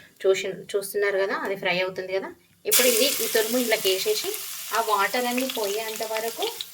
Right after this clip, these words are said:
కలుపుతూ ఫ్రై చేయండి మంచిగా. నెయ్యిలా రెడ్గా లైట్ గోల్డెన్ బ్రౌన్ కలర్ అయ్యేంత వరకు లో ఫ్లేమ్లోనే కలుపుతూ, ఆ, మధ్య మధ్యలో ఫ్రై చేసుకోండి. చూడండి, ఇలా ఫ్రై కావాలి.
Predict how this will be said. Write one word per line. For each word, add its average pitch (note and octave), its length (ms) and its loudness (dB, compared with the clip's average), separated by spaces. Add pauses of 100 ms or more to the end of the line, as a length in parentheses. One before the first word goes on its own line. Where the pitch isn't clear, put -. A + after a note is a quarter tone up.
(180)
కలుపుతూ A3+ 420 0
ఫ్రై D4 300 2
చేయండి E3+ 420 0
మంచిగా. F#3+ 360 -4
నెయ్యిలా F3 440 0 (560)
రెడ్గా G#3 440 -2
లైట్ G#3 360 0
గోల్డెన్ G3+ 460 -4
బ్రౌన్ G3 280 -4
కలర్ G3+ 260 -2
అయ్యేంత G3 360 -2
వరకు F#3 280 -2
లో G#3+ 200 0
ఫ్లేమ్లోనే G3+ 1000 -2 (460)
కలుపుతూ, A#3 520 0 (420)
ఆ, F#3+ 360 -2
మధ్య G3+ 200 0
మధ్యలో G#3+ 360 0
ఫ్రై C4+ 460 0
చేసుకోండి. D3 460 -6 (760)
చూడండి, A3+ 360 6
ఇలా A#3+ 500 4
ఫ్రై G#3 300 2
కావాలి. E3+ 520 -2